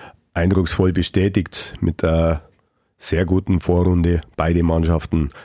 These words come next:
mit ganz starken Playoffs, auch beide Mannschaften und jetzt hoffentlich mit einem hochqualitativen Finale.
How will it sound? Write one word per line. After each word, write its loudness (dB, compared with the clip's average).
mit -6
ganz 0
starken 0
Playoffs, 0
auch -2
beide 0
Mannschaften 0
und 0
jetzt -2
hoffentlich 2
mit -2
einem 0
hochqualitativen 0
Finale. -2